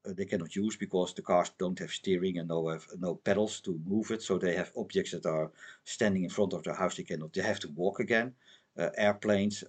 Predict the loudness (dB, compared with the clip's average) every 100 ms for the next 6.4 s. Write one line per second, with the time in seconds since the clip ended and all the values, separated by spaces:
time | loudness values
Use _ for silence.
0 | -4 2 4 4 2 2 2 2 2 2
1 | 0 2 2 2 0 0 -2 -2 -2 -2
2 | -2 -4 -6 -20 -14 -6 0 0 0 -2
3 | 0 4 4 4 -2 -6 -2 0 0 -4
4 | -16 -20 _ -8 2 2 2 0 2 0
5 | 0 -2 -2 -2 -2 0 0 2 2 6
6 | 8 10 8